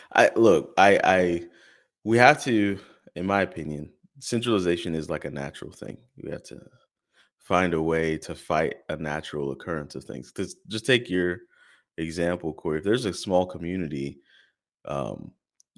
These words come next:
you know, let's take it back some, some centuries. Like, only one of them is gonna be a smith.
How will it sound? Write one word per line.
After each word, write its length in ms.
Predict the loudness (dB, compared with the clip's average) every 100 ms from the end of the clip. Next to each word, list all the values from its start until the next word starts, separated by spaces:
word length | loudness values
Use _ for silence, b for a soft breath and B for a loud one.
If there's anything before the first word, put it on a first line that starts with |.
| _
you 140 | -10 -8
know, 160 | -6 -2
let's 220 | -2 0
take 160 | 0
it 100 | 0
back 220 | 0 -2 -4
some, 320 | -14 -14 -14
some 200 | -14 -10
centuries. 640 | -6 -6 -6 -10 -10 -16 _ _ -12
Like, 220 | -12 -10 0
only 240 | 4 6
one 220 | 6 6
of 80 | 6
them 160 | 2 0
is 140 | -2
gonna 200 | -2 -2
be 160 | -2 -4
a 40 |
smith. 520 | -6 -8 -8 -10 -18